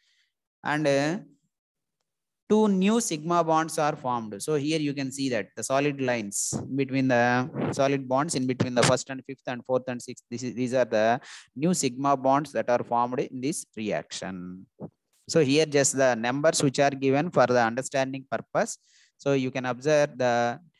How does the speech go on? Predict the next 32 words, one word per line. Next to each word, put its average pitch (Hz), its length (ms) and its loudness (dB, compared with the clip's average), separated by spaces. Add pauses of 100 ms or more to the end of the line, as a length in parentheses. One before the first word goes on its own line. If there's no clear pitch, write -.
(260)
new 160 200 2
sigma 143 420 0
bonds 147 360 0
which 131 160 -6
are 135 180 2
formed 135 400 -4
between 127 320 -6
the 123 100 -2
first - 380 -2
and 135 220 0
fifth, 151 640 -4 (1300)
as 131 220 0
well 131 200 2
as 131 220 2
fourth 156 440 0
and 165 340 0 (120)
sixth - 360 -10
position. 98 800 -10 (1300)
And 127 220 -2
a 127 340 2
new 170 240 0
pi 147 260 2
bond 156 260 0
that 135 120 0
is 143 160 -4
formed 139 320 -4
between 135 360 -6
the 151 80 -6
second 135 400 -4
and 139 180 -4
third 110 260 0
carbon 95 380 -10